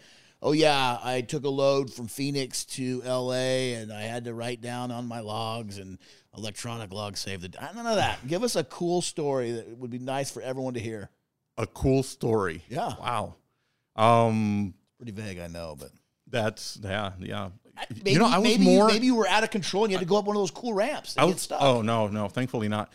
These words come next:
Speaker 2: But I
Speaker 1: Okay.
Speaker 2: would say it was just, uh, I was highly focused on, on being, uh, productive and servicing my freight on time,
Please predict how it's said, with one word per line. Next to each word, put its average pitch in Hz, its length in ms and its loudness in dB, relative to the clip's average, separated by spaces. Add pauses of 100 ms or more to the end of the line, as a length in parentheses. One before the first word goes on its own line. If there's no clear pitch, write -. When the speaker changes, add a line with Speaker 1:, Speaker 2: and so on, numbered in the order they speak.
(220)
Speaker 2:
But 135 180 4
I 131 40 0
Speaker 1:
Okay. 160 80 2
Speaker 2:
would 196 100 2
say 165 240 0
it 160 60 2
was 147 220 0
just, 147 440 -2
uh, 117 400 4 (200)
I 117 80 2
was 131 240 0
highly 135 320 0
focused 131 540 -4
on, 98 380 -2
on 104 160 -2
being, 107 340 -2
uh, 98 160 -4
productive 104 600 -4
and 113 120 -4
servicing 113 340 -6
my 107 120 -4
freight 98 240 -8
on 127 120 -8
time, 101 280 -12